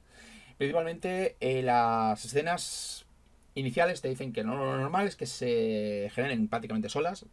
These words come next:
Mm, principalmente porque esto es un juego, este es un módulo que está hecho para estar sobre cualquier otro tipo de juego,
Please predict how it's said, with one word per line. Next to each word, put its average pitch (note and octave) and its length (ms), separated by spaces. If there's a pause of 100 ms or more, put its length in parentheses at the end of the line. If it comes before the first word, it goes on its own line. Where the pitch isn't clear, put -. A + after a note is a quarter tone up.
Mm, - 580 (420)
principalmente C#3 440
porque C3 180
esto B2+ 120
es A#2+ 80
un A#2 100
juego, B2+ 460 (160)
este B2 160
es C3+ 80
un B2 240
módulo C3 300
que A#2 60
está A2+ 140
hecho A#2 200
para A2 240 (300)
estar - 280
sobre C#3 440
cualquier B2 420 (140)
otro C3+ 260
tipo A2+ 220
de A2 40
juego, D#3 340